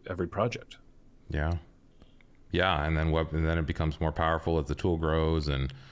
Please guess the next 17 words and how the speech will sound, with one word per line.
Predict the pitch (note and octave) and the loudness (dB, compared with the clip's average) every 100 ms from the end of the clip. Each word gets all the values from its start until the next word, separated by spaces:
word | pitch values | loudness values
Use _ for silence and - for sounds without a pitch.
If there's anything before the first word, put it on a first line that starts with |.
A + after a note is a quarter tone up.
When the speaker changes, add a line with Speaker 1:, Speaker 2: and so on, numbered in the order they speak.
| - - | -10 -2
Speaker 2:
obviously | F2+ E2 F#2 | 0 2 2
you | F2 | 2
catch | G2 - | 2 2
momentum. | E2+ E2+ F2+ G2 F2+ F2+ | 2 4 2 2 2 2
This, | F#2 | 2
we | G#2 | 2
talk | G#2 F2 | 4 4
about | F2 E2 | 2 2
this | D#2+ | 2
all | D#2+ | 2
the | |
time, | D#2+ G2 F2 E2 | 2 4 4 4
right? | E2+ | 4
You | E2+ | 4
get | E2+ E2 | 2 0
a | |
client, | - F2+ F2+ F2 | 2 2 4 2